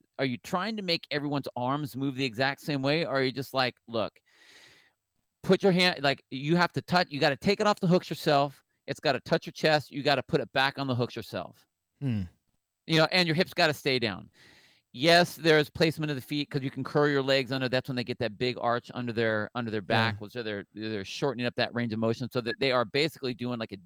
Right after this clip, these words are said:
Speaker 1: de-, a, a, a, um, um,
Speaker 2: It's like a
Speaker 1: not
Speaker 2: s-
Speaker 1: an incline, a de-, a decline
Speaker 2: Yeah.
Speaker 1: press 'cause they're pushing their body so much. I mean, yes, you're right that that's totally true. But again,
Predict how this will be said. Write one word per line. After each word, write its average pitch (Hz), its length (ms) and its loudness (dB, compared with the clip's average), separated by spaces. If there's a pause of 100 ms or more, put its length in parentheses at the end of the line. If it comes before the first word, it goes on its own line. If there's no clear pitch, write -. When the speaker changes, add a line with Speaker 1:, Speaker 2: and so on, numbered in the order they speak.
Speaker 1:
de-, 120 80 -2 (100)
a, 107 160 -8 (140)
a, 101 340 -6 (720)
a, 107 220 -2
um, 95 420 -2 (600)
um, 87 560 -8 (1120)
Speaker 2:
It's - 100 -20
like 101 100 -10
a - 20 -4
Speaker 1:
not 117 60 2
Speaker 2:
s- 113 40 2
Speaker 1:
an 101 60 -2
incline, 104 380 -6
a - 20 -12
de-, 135 260 -4
a 127 80 -2
decline 113 760 -4
Speaker 2:
Yeah. 101 160 -4
Speaker 1:
press 123 360 0 (840)
'cause 131 120 -4
they're 117 80 0
pushing 131 260 -2
their 120 80 -2
body 110 240 2
so 143 100 -8
much. 151 140 -6
I 175 60 -4
mean, 170 180 -4
yes, 127 380 0 (220)
you're 151 200 0
right 147 380 4
that 123 80 -10
that's 131 260 -2
totally 127 380 2
true. 104 320 -6
But 143 120 0
again, 131 520 0